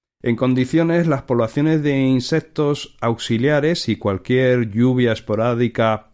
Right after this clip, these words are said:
primaveral consigue aplacar el ataque.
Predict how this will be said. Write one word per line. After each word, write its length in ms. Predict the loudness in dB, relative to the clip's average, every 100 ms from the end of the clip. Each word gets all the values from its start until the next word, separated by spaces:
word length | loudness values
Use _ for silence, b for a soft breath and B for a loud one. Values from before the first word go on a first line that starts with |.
| -4
primaveral 760 | -2 0 0 -2 0 -2 -4 _ _ _ _ _ _
consigue 720 | -2 0 0 0 0 2 2 2
aplacar 540 | 0 0 -4 -2 0
el 120 | 0
ataque. 440 | -2 -2 -6 -6